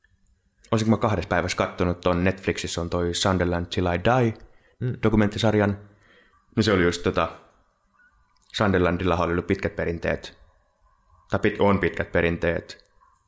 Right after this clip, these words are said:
Speaker 1: englantilaisessa jalkapallossa, on pari kertaa voittanut Valioliigankin, tai no, silloin se ei tainnut olla Valioliiga, kun tämä tapahtui joskus kolmekymmentäluvulla, <laughs> kun he voitti pari kertaa. Mut kuitenkin niinku, niin siis he oli, he oli pudonnut sit tota mestaruussarjaa, ja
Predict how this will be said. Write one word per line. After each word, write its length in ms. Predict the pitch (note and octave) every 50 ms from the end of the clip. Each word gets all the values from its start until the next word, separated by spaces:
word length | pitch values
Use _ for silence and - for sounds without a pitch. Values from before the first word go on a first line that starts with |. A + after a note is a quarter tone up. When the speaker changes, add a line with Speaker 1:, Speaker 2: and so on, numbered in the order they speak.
| _ -
Speaker 1:
englantilaisessa 580 | E2+ F2 F2+ F2 E2+ F2 F2 F2 F2 F2+ F#2+ G2
jalkapallossa, 540 | F#2 F#2 F#2 - - F#2 F#2 F2+ - F#2
on 100 | F2+ F2
pari 180 | F2 F2+ F2+ F2+
kertaa 380 | F2+ F2+ - - F#2 F2+ F2+ F#2+
voittanut 500 | F#2 F2+ - - F#2 F2+ F2 F2+ - - _ _ _ _ _ _ _ -
Valioliigankin, 720 | F#2 F2 F2+ E2+ F2 F2+ F2+ F2 F2 F2+ F2 F2 - F2 -
tai 100 | - E2
no, 60 | E2 E2+ -
silloin 260 | - - G#2 F#2 F2+ F2+
se 80 | A2
ei 60 | G2+
tainnut 200 | F2+ F#2+ G2+ F#2+
olla 100 | F#2 F2+
Valioliiga, 420 | F#2 G2+ F#2+ F2 F#2 F2 E2+ F2+ F2+
kun 140 | F2 F#2 F#2
tämä 100 | - F2
tapahtui 380 | F#2+ F2+ - F2+ - - F#2
joskus 240 | D#2 - - F#2 -
kolmekymmentäluvulla, 840 | - G#2 F#2+ F#2 G2 - - - - G2+ F#2+ F2+ F#2 G2 G2+ - A2+ - - - - -
<laughs> 240 | - - - -
kun 100 | - G2+
he 100 | G2+ F#2
voitti 320 | F#2+ G2+ G2+ F#2+ F#2+ G2 F#2
pari 240 | F#2 F#2+ F2 F2+ F2+
kertaa. 600 | F#2 F2 F2 F2+ - F2+ F2+ F2 F2 E2+ - - _ _ - - - _ _ - _ _ _ _ _ _ _
Mut 140 | - G2 -
kuitenkin 440 | - G#2 G2 F#2+ F#2+ F2+ F2+ F2+ F2
niinku, 440 | F2+ F2+ F2 F2+ F#2 F2+ F2+ - -
niin 80 | - F2+
siis 160 | F2+ F#2 F2 F#2 F2+ F2+
he 100 | F2+ F2
oli, 100 | F#2 F#2 F#2
he 60 | F#2+
oli 100 | F#2 F#2
pudonnut 360 | - G#2+ F#2+ F#2+ F2+ F2+ F2
sit 160 | - - F#2
tota 140 | - F2 F2+
mestaruussarjaa, 840 | F#2 F#2+ F#2+ - - E2+ F2 F2 E2+ - F2+ F2 F2 F2 F2 F2 F2
ja 160 | F2 F2